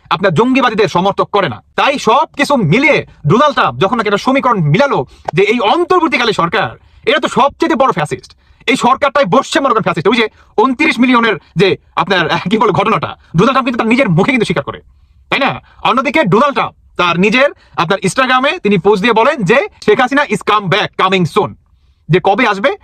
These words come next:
কালকে পনেরোই মার্চ, কালকে আসবে কিনা ওই ধরনের তিনি কোনো টাইমলাইন বেঁধে দেয় নাই। কিন্তু শেখ হাসিনাকে যে তিনি পুনরায় বাংলাদেশে ফেরাবে,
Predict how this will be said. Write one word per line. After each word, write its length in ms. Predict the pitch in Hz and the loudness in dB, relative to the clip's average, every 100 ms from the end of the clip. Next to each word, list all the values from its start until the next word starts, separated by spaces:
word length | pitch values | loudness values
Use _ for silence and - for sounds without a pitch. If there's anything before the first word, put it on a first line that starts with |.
| - | -6
কালকে 200 | 180 190 | -2 0
পনেরোই 300 | 180 196 170 | 0 0 2
মার্চ, 340 | 175 262 - - _ _ - | 0 0 -6 -20 _ _ -4
কালকে 280 | 175 185 196 | -2 0 -2
আসবে 200 | 170 175 | -2 -2
কিনা 300 | 196 165 - - | 0 -2 -2 0
ওই 120 | 247 | 2
ধরনের 340 | 233 254 240 | 2 2 0
তিনি 140 | 180 208 | 0 0
কোনো 140 | 214 | 0
টাইমলাইন 420 | 226 190 202 254 | 0 -2 0 -2
বেঁধে 320 | 233 139 175 160 | -4 -2 0 0
দেয় 140 | 131 | -2
নাই। 140 | 110 | -4
কিন্তু 340 | - 208 294 403 - - | -4 0 0 0 -4 -6
শেখ 220 | - 254 | -2 0
হাসিনাকে 340 | 320 330 294 254 | 0 0 -2 -2
যে 80 | |
তিনি 140 | 233 220 | 0 0
পুনরায় 440 | - 262 247 151 - _ - | 0 0 0 -2 -10 _ -2
বাংলাদেশে 460 | 202 277 277 208 | -2 0 0 0
ফেরাবে, 300 | 208 226 285 | 0 2 0